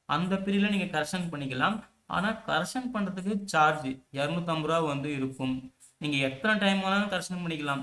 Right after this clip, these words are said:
இப்போ ஒரு டைம் கரெக்ஷன் பண்றீங்கன்னா வச்சுங்களேன், சப்மிட் பண்ண போகும்போது இருநூத்தம்பது ரூபா பே பண்ணணும்.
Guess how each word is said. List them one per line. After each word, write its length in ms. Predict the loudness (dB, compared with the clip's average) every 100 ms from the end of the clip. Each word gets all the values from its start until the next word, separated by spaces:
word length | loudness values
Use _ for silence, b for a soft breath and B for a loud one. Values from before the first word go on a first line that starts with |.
| -6
இப்போ 200 | -6 -2
ஒரு 160 | -2 0
டைம் 200 | 0 2
கரெக்ஷன் 380 | 0 -2 -2 -2
பண்றீங்கன்னா 340 | -4 -4 -4
வச்சுங்களேன், 400 | -4 -2 0 -2 -4 -16 _
சப்மிட் 400 | 2 4 4 0
பண்ண 140 | -4 -6
போகும்போது 520 | -6 -6 -2 -2 0 -2 -4 -4
இருநூத்தம்பது 480 | -2 -2 -2 0
ரூபா 100 | 2 2
பே 160 | -2
பண்ணணும். 380 | -6 -4 -4 -6